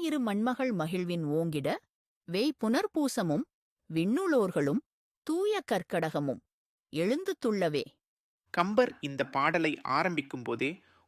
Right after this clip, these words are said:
Speaker 2: ஒரு ஆனந்த வெள்ளத்தை நம் உள்ளத்தில் பாய்ச்சுறார். ஆயிடை, பருவம் வந்து அடைந்த எல்லையின். ஆயிடைனா அப்போ. அந்த நேரத்துல எந்த நேரம்?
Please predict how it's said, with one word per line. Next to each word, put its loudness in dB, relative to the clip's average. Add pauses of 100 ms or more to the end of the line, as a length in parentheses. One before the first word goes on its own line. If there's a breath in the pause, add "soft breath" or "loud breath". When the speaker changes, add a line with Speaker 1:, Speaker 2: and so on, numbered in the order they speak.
Speaker 2:
ஒரு 2 (140)
ஆனந்த 2
வெள்ளத்தை -2 (240)
நம் -4
உள்ளத்தில் 0
பாய்ச்சுறார். -2 (720)
ஆயிடை, 4 (400)
பருவம் 4
வந்து -2 (100)
அடைந்த 0 (140)
எல்லையின். 2 (760)
ஆயிடைனா 4 (460)
அப்போ. 0 (960)
அந்த 0
நேரத்துல 0 (340)
எந்த 2
நேரம்? 0